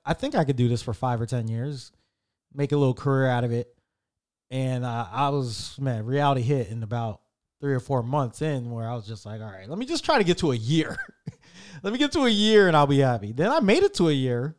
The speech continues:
Surprisingly, I don't know how I did, but I made it to a year. So it's like, "All right, at this point, let's, let's start looking for something else. I can leave at any point now." So I felt comfortable once I got to a year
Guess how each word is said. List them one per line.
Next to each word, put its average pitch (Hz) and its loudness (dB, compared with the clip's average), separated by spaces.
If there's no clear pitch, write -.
Surprisingly, 156 0
I 139 -4
don't 151 -4
know 113 -10
how 135 -6
I 156 -4
did, 160 -4
but 131 -2
I 135 0
made 247 -2
it 262 -8
to 147 -2
a 127 0
year. 123 -2
So 180 -6
it's 202 -12
like, 240 -8
"All 254 -4
right, 269 2
at 165 -8
this 254 -2
point, 240 2
let's, - -4
let's 196 -6
start 247 -2
looking 226 0
for 233 -2
something 233 -2
else. 247 0
I 214 0
can 214 -4
leave 240 -2
at 220 2
any 226 -2
point 233 -4
now." 139 0
So 131 -4
I 147 0
felt 175 -2
comfortable 196 -2
once 127 -10
I 175 0
got 165 4
to 160 0
a 143 2
year 180 2